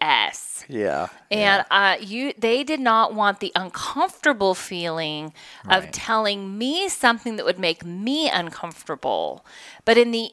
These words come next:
Speaker 1: end, they were not being kind. They didn't care about the relationship. They cared about themselves more
Speaker 2: Yeah.
Speaker 1: than they cared about me. And
Speaker 2: Right.
Speaker 1: so I think from then on, I just really used that analogy of how that made me feel. I f-, didn't feel right.
Speaker 2: Yeah.
Speaker 1: And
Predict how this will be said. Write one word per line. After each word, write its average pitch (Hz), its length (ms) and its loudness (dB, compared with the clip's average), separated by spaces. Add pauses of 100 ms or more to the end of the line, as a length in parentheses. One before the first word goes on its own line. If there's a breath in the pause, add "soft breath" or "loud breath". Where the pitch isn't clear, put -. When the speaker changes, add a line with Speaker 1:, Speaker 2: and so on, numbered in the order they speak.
Speaker 1:
end, 233 760 -2 (300)
they 247 180 6
were 285 160 0
not 196 420 4
being 175 380 -4
kind. 220 560 -2
They 180 160 0
didn't 185 220 -2
care 233 160 0
about 208 240 4
the 196 80 -4
relationship. 175 340 0
They 165 80 0
cared 254 240 4
about 214 220 2
themselves 160 720 2
more 104 380 -10 (580 soft breath)
Speaker 2:
Yeah. 170 140 -8
Speaker 1:
than 185 140 0
they 170 120 2
cared 147 260 -2
about 139 200 2
me. 127 320 -6 (340 loud breath)
And 214 180 2
Speaker 2:
Right. 180 100 -6
Speaker 1:
so 226 180 8
I 240 180 4
think 285 300 -6
from 202 220 -6
then 220 180 0
on, 202 420 2
I 180 140 -2
just 175 180 -10
really 180 200 -6
used 170 260 -8
that 160 120 -2
analogy 156 520 -2
of 139 60 0
how - 180 -6
that 196 120 0
made 180 180 -4
me 160 100 -12
feel. 180 380 2
I 107 120 2
f-, - 240 -14
didn't 226 240 4
feel 240 320 6
right. 156 240 4
Speaker 2:
Yeah. 165 140 4
Speaker 1:
And 185 220 0